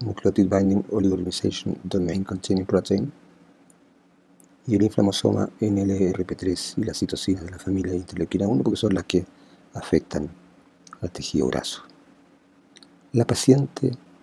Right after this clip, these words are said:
obesa es una paciente inflamada. Esta es la situación normal del metabolismo graso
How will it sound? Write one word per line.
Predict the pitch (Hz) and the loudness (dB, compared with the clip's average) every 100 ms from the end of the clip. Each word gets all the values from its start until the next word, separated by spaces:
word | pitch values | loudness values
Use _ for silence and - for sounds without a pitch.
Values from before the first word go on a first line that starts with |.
| _ _ _ _ - | _ _ _ _ 2
obesa | 104 117 120 - 120 - 185 | 6 6 2 -4 -6 -8 -4
es | 151 - | -2 0
una | 113 104 | 0 0
paciente | - - 117 113 - | -2 0 0 0 -2
inflamada. | 117 - 117 113 107 82 64 - - - - _ _ _ _ _ _ _ _ _ _ _ _ _ _ _ _ _ - _ _ | -2 2 4 4 2 -2 -8 -14 -20 -20 -20 _ _ _ _ _ _ _ _ _ _ _ _ _ _ _ _ _ -20 _ _
Esta | - - 143 | 2 4 6
es | |
la | 117 | 6
situación | 95 110 - 117 110 - - - | 2 -4 2 2 2 -4 -16 -8
normal | - 107 104 117 120 123 - - _ - _ _ _ _ _ _ _ _ _ _ - | 2 4 6 4 2 -4 -18 -20 _ -20 _ _ _ _ _ _ _ _ _ _ -8
del | 104 104 101 - 98 | 2 6 6 4 0
metabolismo | 104 98 98 95 104 87 92 92 | 0 2 4 6 4 2 -4 -2
graso | 95 101 - - | -2 -2 -4 -8